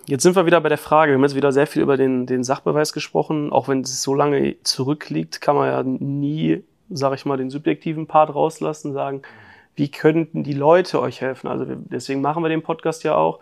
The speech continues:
um die Fälle nochmal erneut in die Öffentlichkeit zu bringen, unsere Arbeit transparent zu machen, aber auch vor allem zu sagen, wie kann man helfen? Also gibt's eine Möglichkeit oder gibt's vielleicht Leute, wo ihr sagt, ja, die könnten noch Aufschluss geben darauf, was passiert ist?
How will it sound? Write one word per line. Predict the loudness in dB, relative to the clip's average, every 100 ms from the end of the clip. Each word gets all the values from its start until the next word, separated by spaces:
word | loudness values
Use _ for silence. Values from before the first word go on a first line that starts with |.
| -16 -4
um | 0 2 0
die |
Fälle | -4 2 2 4
nochmal | 2 2 2 2
erneut | 2 0 0 0
in |
die | -2
Öffentlichkeit | -4 -4 -4 -4 -2 -2 -2
zu | -6
bringen, | -4 -2 -2
unsere | -4 0 0
Arbeit | 0 -2
transparent | -2 -6 -2 -2 -2
zu | 0
machen, | 0 2
aber | 2 4
auch | 2 -2
vor | 2 4
allem | 6 4 0 -8 -20
zu | -6 2
sagen, | 4 6 4 0 -4 _ _ _ _
wie | -4 0 0
kann | 0 0
man | 0
helfen? | 2 4 4 -2 -2
Also | 2 2 2 0 -2 -14 _ _ _ _ _ _ _ _ _ _ 2
gibt's | 2 2 4
eine | 6
Möglichkeit | 6 4 0 2 2
oder | 4 2 2 -4 _ _
gibt's | -4 -2 -2
vielleicht | 2 2 2 -6
Leute, | -10 -4 2 2 2 -2
wo | -2
ihr |
sagt, | -2 -4 -2
ja, | 2 2 2 -4
die | -8 -2
könnten | 0 0 -2 -6 -8 -10
noch | -4 -4
Aufschluss | 0 -2 -2 -8 -6
geben | -4 -2 0
darauf, | 0 0 -2
was | -6 -6
passiert | -10 -8 -10
ist? | -12 -20